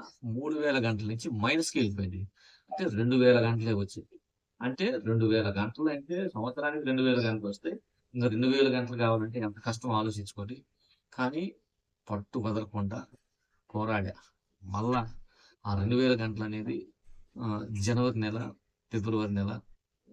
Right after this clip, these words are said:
సినిమాలు సంక్రాంతికి వస్తున్నామని కొత్త కొత్త సినిమాలు వచ్చినాయి. ఒక్క రెండు నెలలు కష్టపడితే నాలుగు వేల అవర్స్ పూర్తయినాయి. ఎమ్మటే ఛానల్ మానిటైజేషన్ అయిపోయింది.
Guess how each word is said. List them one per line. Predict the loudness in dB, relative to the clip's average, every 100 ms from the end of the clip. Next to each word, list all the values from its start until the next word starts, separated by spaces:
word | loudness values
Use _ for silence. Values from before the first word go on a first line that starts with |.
| -10 -2
సినిమాలు | 0 2 0 -2 -6
సంక్రాంతికి | -6 -4 -2 -2 -4
వస్తున్నామని | -6 -6 -4 -2 -2 0 -2 -4 -12 -20 _ _ -10
కొత్త | -8
కొత్త | -6 -6
సినిమాలు | -4 -4 -2 -2
వచ్చినాయి. | -4 -6 -8 -10 -14 _ -20 -14
ఒక్క | -14 -10 -2 0
రెండు | 2 0 0 -2
నెలలు | -2 -8 -6
కష్టపడితే | -6 -6 -6 -4 -4 -2 -2 -2 -6 -16 _ _ _ _ -6
నాలుగు | 0 2 2
వేల | 2 0
అవర్స్ | -4 -8 -12
పూర్తయినాయి. | -10 -10 -8 -10 -10 -18 _ _ _ _ _ _ _ _ _ _ _ _ -20 _ -20 -20 _ _ _
ఎమ్మటే | -4 -2 0 -2 -2 -4 -6 -20 -16
ఛానల్ | -6 -2 0 0
మానిటైజేషన్ | -2 -2 -2 0 0
అయిపోయింది. | -2 -10 -14